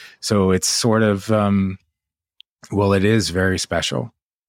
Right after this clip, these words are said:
It's, it's very special to think of my mom writing this book that, that is, you know, she's telling her story and she's,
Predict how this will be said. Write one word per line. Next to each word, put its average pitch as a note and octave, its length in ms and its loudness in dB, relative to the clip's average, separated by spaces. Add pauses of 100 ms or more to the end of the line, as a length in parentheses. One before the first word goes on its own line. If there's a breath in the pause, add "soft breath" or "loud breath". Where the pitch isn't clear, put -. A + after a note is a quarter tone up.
It's, - 240 -6
it's - 240 -4
very G2 280 0
special F#2 480 -2
to - 140 -4
think F#2+ 400 0 (100)
of F2 540 -2 (1040)
my F#2+ 200 0
mom F#2 300 2
writing F2+ 340 2
this F2 180 0
book - 460 -4 (100)
that, F2 240 0 (280)
that F2+ 360 -2
is, F2+ 500 -2 (380)
you E2 80 -2
know, E2+ 160 0
she's G2 260 0
telling G2 320 0
her F2+ 200 -2
story F2+ 640 -4 (280)
and F2+ 160 -2
she's, - 380 -2